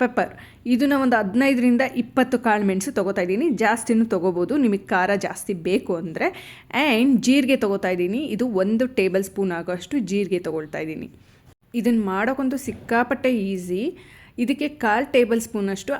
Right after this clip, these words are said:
ಅರಿಶಿನ ಪುಡಿ ಸೇರಿಸ್ಕೊಳ್ತಾ ಇದ್ದೀನಿ, ಟರ್ಮರಿಕ್ ಪೌಡರ್. ಅದರ ಜೊತೆಗೆ ರುಚಿಗೆ ತಕ್ಕಷ್ಟು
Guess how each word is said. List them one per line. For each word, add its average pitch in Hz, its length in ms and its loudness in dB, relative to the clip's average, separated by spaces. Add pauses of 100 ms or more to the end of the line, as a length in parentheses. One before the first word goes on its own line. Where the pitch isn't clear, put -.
(140)
ಅರಿಶಿನ 254 300 2 (100)
ಪುಡಿ 190 240 -2
ಸೇರಿಸ್ಕೊಳ್ತಾ 175 560 -4
ಇದ್ದೀನಿ, 170 240 -6 (100)
ಟರ್ಮರಿಕ್ 190 480 -2
ಪೌಡರ್. 170 340 -2 (560)
ಅದರ 285 180 2 (120)
ಜೊತೆಗೆ 214 320 0 (180)
ರುಚಿಗೆ 233 360 -2 (120)
ತಕ್ಕಷ್ಟು 202 440 -6